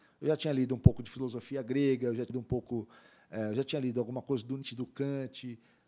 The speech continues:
do Kafka, eu já tinha lido Dostoiévski, mas assim,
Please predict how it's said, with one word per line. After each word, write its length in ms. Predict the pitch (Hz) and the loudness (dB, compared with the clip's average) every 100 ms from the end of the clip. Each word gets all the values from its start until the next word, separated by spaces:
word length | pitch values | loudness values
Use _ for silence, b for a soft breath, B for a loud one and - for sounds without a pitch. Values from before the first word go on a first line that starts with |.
| - | -8
do 1040 | 127 135 127 123 117 110 110 107 - - | -2 2 4 4 2 0 -4 -8 -12 -10
Kafka, 800 | - 147 151 - 139 - 127 120 - | 0 4 4 2 -8 -6 -6 -6 -6
eu 80 | 143 | -2
já 120 | 151 | 0
tinha 240 | 156 160 | 0 0
lido 240 | 139 135 135 | 4 4 4
Dostoiévski, 920 | 135 - 143 131 131 131 123 117 - | 2 0 -2 0 0 0 0 -6 -6
mas 160 | 170 208 | -2 0
assim, 440 | - 208 170 110 | 2 2 0 -4